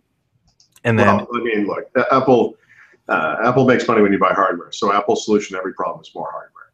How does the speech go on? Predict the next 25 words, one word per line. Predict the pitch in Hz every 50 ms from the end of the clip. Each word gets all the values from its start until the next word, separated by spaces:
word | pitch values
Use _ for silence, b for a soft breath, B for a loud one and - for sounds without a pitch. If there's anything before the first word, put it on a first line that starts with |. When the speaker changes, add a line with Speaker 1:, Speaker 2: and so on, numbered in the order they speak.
| _ _ _ _ -
Speaker 2:
You | 82
know, | 82 78 73 - _ _ b b b b b _ _ -
I | 101
posted | 101 - 113 104 - - 104 90
a | 90
little | 90 92 92
thing | - 107 95 95
on | 92 92
Twitter, | - - 110 98 95 92
which | 90 - - -
is, | - - 254 262 -
it's | 139 139 -
really | 214 196 -
funny | - - - 98
to | 92
me | 92 92
how | 87 87
people | - - 90 - 90 85
react | 85 85 82 80 -
to | -
stuff, | - - 82 - -
you | 87
know, | 82 80
about | 87 85 82
how, | 90 87 85 85 85 -